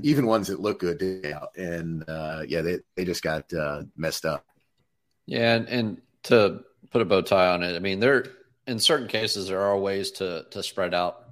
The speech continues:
Speaker 2: those cap, and, like, we kinda mentioned it in the beginning, how Philadelphia can do that under cer-, certain situations with the June one or things like that. But it, it's a sunk cost. It's coming due at some point.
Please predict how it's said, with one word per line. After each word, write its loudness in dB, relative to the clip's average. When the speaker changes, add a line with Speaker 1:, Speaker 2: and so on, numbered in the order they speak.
Speaker 2:
those -6
cap, -2
and, -12
like, -6
we -16
kinda -8
mentioned -10
it -10
in -12
the -12
beginning, -10
how -6
Philadelphia -4
can -16
do -8
that -2
under -4
cer-, 0
certain 2
situations -4
with -6
the -12
June -10
one -8
or -10
things -10
like -6
that. -4
But -8
it, 0
it's 2
a 2
sunk 6
cost. 6
It's -8
coming 0
due 0
at -2
some -6
point. -6